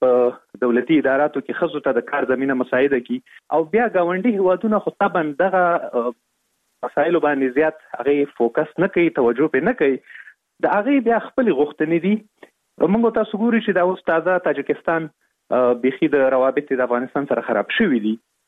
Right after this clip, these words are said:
اه، ایران هم دغسې یو خاموشه غوندې وضعیت کې دی، ځکه چې هغې سابقه دا ده چې په افغانستان کې د مداخله کوله، په افغانستان کې بعضې کړۍ د تقویه کولې، حمایه کولې. او د دې ترڅنګ حتی پاکستان چې په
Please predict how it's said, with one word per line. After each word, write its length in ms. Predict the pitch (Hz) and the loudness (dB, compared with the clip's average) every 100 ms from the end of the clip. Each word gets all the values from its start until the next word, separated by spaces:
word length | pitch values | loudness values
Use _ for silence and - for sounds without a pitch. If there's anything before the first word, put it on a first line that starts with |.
| - | -2
اه، 240 | 123 123 117 | 2 2 2
ایران 320 | 156 180 160 | 2 2 0
هم 240 | 175 226 | -2 -2
دغسې 340 | 180 151 147 - | 0 -2 -2 0
یو 180 | 139 127 | 0 0
خاموشه 480 | 131 127 160 - | -2 -2 0 0
غوندې 200 | 123 123 | -2 0
وضعیت 360 | 117 120 110 143 | 2 2 2 -2
کې 160 | - 123 | 0 2
دی، 160 | 151 | 2
ځکه 200 | 151 151 151 | 2 -2 -2
چې 100 | 127 | 0
هغې 360 | 117 127 135 - _ _ _ - 113 - | 2 2 0 -2 _ _ _ -10 -4 -2
سابقه 340 | 110 117 175 | 0 0 0
دا 140 | 175 | 0
ده 80 | 160 | 0
چې 120 | 160 - | -4 -4
په 60 | 127 | -2
افغانستان 460 | 113 120 113 131 | 0 -2 -4 -4
کې 120 | 123 | -2
د 40 | 117 | 0
مداخله 500 | 110 107 110 117 117 | 0 0 0 -2 -2
کوله، 400 | 110 123 165 175 170 _ - | 2 2 2 0 -6 _ -6
په 60 | 104 | -4
افغانستان 460 | 113 110 - 120 | -2 -4 -2 -2
کې 200 | 113 113 | 0 0
بعضې 260 | 110 113 110 - | 2 -2 -2 -2
کړۍ 200 | 127 165 | 0 2
د 400 | 135 117 113 - | 2 2 2 -2
تقویه 260 | 117 - 117 | -6 -2 0
کولې، 420 | 113 117 131 123 | 2 2 2 0
حمایه 240 | 117 110 107 | 0 0 0
کولې. 400 | 113 143 185 123 _ _ _ - | 0 2 0 -2 _ _ _ -2
او 220 | 143 151 | 0 0
د 120 | 165 | 0
دې 80 | 220 | 0
ترڅنګ 360 | 208 185 208 | -2 -2 -2
حتی 180 | 196 190 | -2 -2
پاکستان 520 | 156 139 147 - 233 175 | -2 -2 -4 0 0 0
چې 120 | 151 | -2
په 320 | - 135 | 0 2